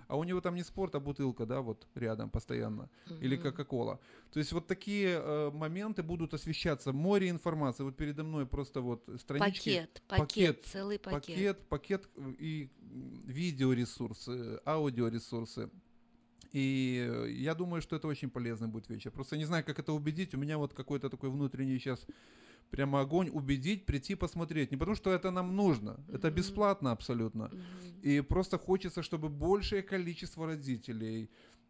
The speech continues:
Speaker 1: по-,
Speaker 2: Узнало.
Speaker 1: узнала, узнала. И пообщавшись друг с другом, мы, мы сможем помочь нашим детям. Шесть часов вечера, э, я точно адрес не помню, но в социальных сетях он есть. Это возле румынского,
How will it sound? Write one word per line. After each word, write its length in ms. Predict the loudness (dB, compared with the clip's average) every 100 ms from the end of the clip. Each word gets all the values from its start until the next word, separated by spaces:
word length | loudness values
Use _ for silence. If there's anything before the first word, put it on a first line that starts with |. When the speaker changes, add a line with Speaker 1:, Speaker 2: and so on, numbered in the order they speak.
| -20 -6
Speaker 1:
по-, 100 | -4
Speaker 2:
Узнало. 400 | -4 -4 -4 -2
Speaker 1:
узнала, 580 | -2 0 2 4 4 2
узнала. 500 | 0 0 0 0 0
И 160 | -2
пообщавшись 880 | -2 -2 -2 -2 0 0 0 -4 -4
друг 200 | -4 -4
с 20 | 0
другом, 300 | 0 2 2
мы, 200 | 2 0
мы 420 | -4 -6 -4 -4
сможем 300 | -2 0 0
помочь 280 | 0 0 0
нашим 280 | -2 -2 -2
детям. 340 | -2 -2 -6
Шесть 260 | 2 2 4
часов 260 | 0 2 4
вечера, 600 | 4 4 4 2 2 -4 -4
э, 260 | 0 0 0
я 460 | -4 -2 -2 -4 -8 _
точно 380 | -6 -6 -6 -4 -2
адрес 260 | -4 -6
не 80 | -6
помню, 320 | -4 -6 -4
но 100 | -6
в 40 | -8
социальных 440 | -10 -8 -6 -8
сетях 340 | -10 -8 -6 -4
он 80 | -2
есть. 200 | -4 -6
Это 140 | -8
возле 260 | -6 -2 0
румынского, 760 | 0 0 -2 0 2 2 0